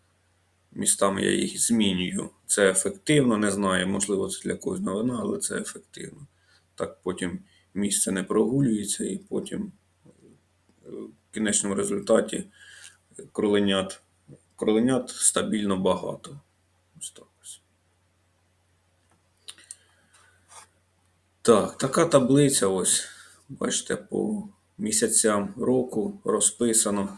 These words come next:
Червоним позначено погані місяці. Е, погані місяці в тому плані, що, е, ну, десь я літом прогуляв, десь жнива були, десь були роботи в полі, не встигав трошки,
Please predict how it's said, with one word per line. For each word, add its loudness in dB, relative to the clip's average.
Червоним 2
позначено -2
погані -2
місяці. -2
Е, 0
погані 0
місяці -2
в -10
тому -2
плані, 0
що, -2
е, -20
ну, -8
десь 6
я 4
літом -4
прогуляв, 0
десь 2
жнива 0
були, 0
десь -2
були -6
роботи -4
в -6
полі, 0
не -2
встигав 0
трошки, -6